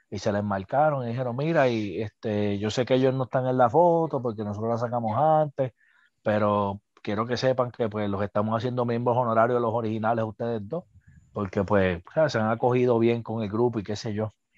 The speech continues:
Ya, pues, está bien. No se me hizo tan difícil. El pueblito era bien pequeño, so nosotros éramos como, como rockstars allí. Allí, ah, los luchadores. Nos metimos en problemas, sí, nos metimos en problemas porque lo-,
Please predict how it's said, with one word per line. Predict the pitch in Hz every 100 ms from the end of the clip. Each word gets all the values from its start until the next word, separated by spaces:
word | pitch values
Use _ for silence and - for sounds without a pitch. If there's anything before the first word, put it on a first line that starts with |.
| _ - _ _
Ya, | 170 208
pues, | -
está | - 135
bien. | 151 156 _ - - -
No | 110
se | 113 139
me | 143
hizo | 139 147
tan | 135 139
difícil. | 135 135 120 135 120 -
El | 113 104
pueblito | 117 110 113 139
era | 131
bien | 135 135
pequeño, | - 139 123 117 120 117
so | 110 110
nosotros | 107 101 104 110
éramos | 120 123 131 -
como, | 113 110 101 92 87 80 - _ _ _ _ _ _
como | - 101 98 98 101 95 85 - 73 65 64 107
rockstars | 123 127 - 90 85 92 - -
allí. | 95 92 85 - _ _ _ _ _ -
Allí, | 95 95 101 110
ah, | 120 117 113 - -
los | 101
luchadores. | 98 101 107 104 104 85 - _ _ _
Nos | 95 101
metimos | 104 101 98 98 113
en | 139
problemas, | 190 170 104 104 143 - -
sí, | - 101
nos | 120 143
metimos | 139 117 107 120
en | 127
problemas | 139 123 117 151
porque | 151 113 - 104
lo-, | 101 101 90 85 -